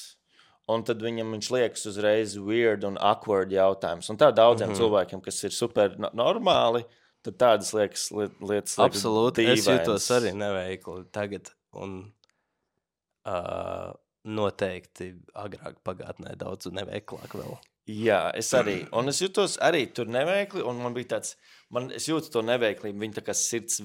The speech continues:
Speaker 1: vidē tieši tā kā kāpj uz augšu. Un speciāli nosaucu daudz lietas par sevi,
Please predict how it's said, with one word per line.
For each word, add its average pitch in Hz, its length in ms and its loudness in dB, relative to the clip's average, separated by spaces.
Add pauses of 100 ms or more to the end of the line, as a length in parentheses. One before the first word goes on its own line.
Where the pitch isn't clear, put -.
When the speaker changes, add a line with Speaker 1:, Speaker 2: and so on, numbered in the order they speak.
(300)
Speaker 1:
vidē 101 420 -2
tieši 90 380 -6
tā 90 80 -10
kā 92 200 -2 (220)
kāpj 101 380 0
uz 90 100 -8
augšu. 117 440 0 (1200)
Un 131 160 0
speciāli 135 500 6
nosaucu 117 560 6
daudz 113 400 8
lietas 135 420 0
par 165 200 -6
sevi, 170 320 0